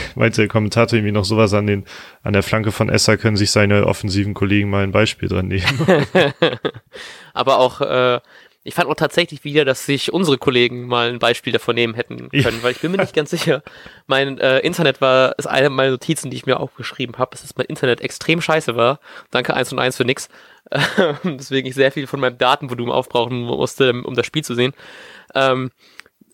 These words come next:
Speaker 2: und deswegen konnte ich, glaub ich, nicht alles hundertprozentig sehen, wie ich jetzt bei den Highlights gelernt hab. Aber ich glaub, dass Kruse keine einzige Ecke geschlagen hat. Hab ich da recht? Also ist dir das
Speaker 1: Ich glaube, nur
Speaker 2: auch
Speaker 1: ganz zum
Speaker 2: aufgefallen?
Speaker 1: Schluss, als Rashica raus war, hat er nochmal eine Ecke geschlagen.
Speaker 2: Genau.
Speaker 1: Aber,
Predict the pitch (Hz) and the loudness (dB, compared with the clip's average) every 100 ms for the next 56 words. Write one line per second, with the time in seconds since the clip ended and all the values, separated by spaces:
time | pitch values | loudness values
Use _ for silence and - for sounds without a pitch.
0 | _ - - - 131 156 147 151 160 160 | _ -18 -16 0 2 4 2 0 0 2
1 | 165 - 139 - 165 196 - 151 165 170 | 2 2 0 0 0 0 0 -2 0 0
2 | 156 - 170 160 117 120 139 127 127 - | 0 0 -2 -2 0 0 0 -4 -4 -2
3 | 127 - 127 123 135 151 123 - 127 139 | -4 0 2 4 2 2 2 0 0 0
4 | 131 127 _ - - - - 143 131 175 | -2 -4 _ -20 -20 -14 -2 -2 2 0
5 | 208 175 - - 226 196 - - 208 180 | 0 -2 -4 2 2 2 2 2 2 2
6 | 147 - - - 151 127 - 117 123 123 | -2 -2 -2 -2 -4 -4 -2 -2 -2 -10
7 | - - 131 - 135 147 131 147 247 - | -14 -18 -16 -8 -4 -2 0 0 -2 -12
8 | _ - _ _ _ - 127 127 - 143 | _ -20 _ _ _ -6 -4 -4 -2 -2
9 | - 131 139 135 139 147 147 139 156 - | 2 4 4 4 2 2 2 2 2 2
10 | 151 139 156 143 135 120 131 139 131 - | 0 2 0 2 2 2 0 0 0 0
11 | 120 120 113 - 107 104 104 107 104 104 | 4 4 2 2 2 4 2 0 -2 -4
12 | 85 101 117 107 - 147 123 113 | -4 -4 -2 -2 0 2 0 -2